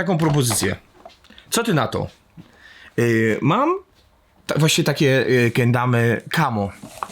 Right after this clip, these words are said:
czyli w stylu wojskowym. Tą sobie zostawię, bo ja chcę mieć w pracy, żeby ćwiczyć. Ostatnio z Miłoszem ćwiczyliśmy, tylko nie mógł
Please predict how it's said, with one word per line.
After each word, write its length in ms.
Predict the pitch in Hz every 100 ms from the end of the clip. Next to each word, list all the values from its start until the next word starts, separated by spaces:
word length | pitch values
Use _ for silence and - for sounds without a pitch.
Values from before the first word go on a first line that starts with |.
| - - - _ _ _ -
czyli 220 | - 135
w 40 | 123
stylu 220 | 151 135
wojskowym. 520 | 127 123 120 92 92 - _ -
Tą 120 | - 208
sobie 220 | 175 131
zostawię, 460 | 113 - 87 92 139 - _ _ _ _ _
bo 100 | 135
ja 60 | 180
chcę 160 | 190
mieć 140 | 170 -
w 40 |
pracy, 380 | 147 123 - 87 - - - -
żeby 200 | 151 160
ćwiczyć. 340 | - 135 95
Ostatnio 300 | 147 202 175
z 60 | 156
Miłoszem 480 | 190 185 160 170 214 - - - -
ćwiczyliśmy, 480 | 196 226 247 170
tylko 200 | 151 143
nie 120 | 156 160
mógł 220 | 165